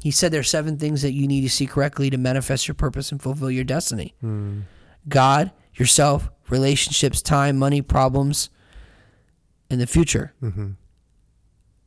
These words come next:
Speaker 1: And I was like, "Whoa." And then he gave me red letter quotes. So my intellect was, uh, inspired <laughs> at quite a,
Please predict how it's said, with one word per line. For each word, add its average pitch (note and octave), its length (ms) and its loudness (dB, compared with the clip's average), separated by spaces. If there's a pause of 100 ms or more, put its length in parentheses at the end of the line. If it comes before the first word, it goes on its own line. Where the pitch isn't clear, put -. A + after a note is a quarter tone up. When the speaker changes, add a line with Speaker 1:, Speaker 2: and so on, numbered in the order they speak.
(340)
Speaker 1:
And A#2 140 2
I A#2+ 60 0
was B2+ 140 0
like, C#3 140 -8
"Whoa." B2 560 -2
And B2 140 -2
then B2+ 160 2
he B2+ 100 2
gave B2+ 220 -2
me B2 160 -4
red B2+ 260 0
letter A#2+ 240 0
quotes. - 500 -2 (280)
So B2+ 520 2 (380)
my C3+ 320 0
intellect E3 600 4
was, C3 360 -2 (100)
uh, - 300 -4 (240)
inspired C#3+ 800 0 (240)
<laughs> - 240 2
at B3 240 0
quite D#3+ 180 2
a, D#3 140 2